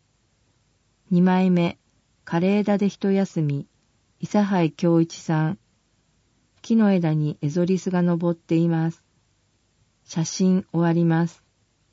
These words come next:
催し、参加者募集、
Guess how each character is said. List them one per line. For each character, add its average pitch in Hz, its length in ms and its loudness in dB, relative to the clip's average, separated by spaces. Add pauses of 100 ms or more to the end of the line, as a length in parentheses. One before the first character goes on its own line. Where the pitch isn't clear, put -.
(1080)
催 202 440 4
し、 175 440 -2
参 208 260 2
加 214 120 0
者 185 160 -2
募 151 180 -2
集、 160 460 -2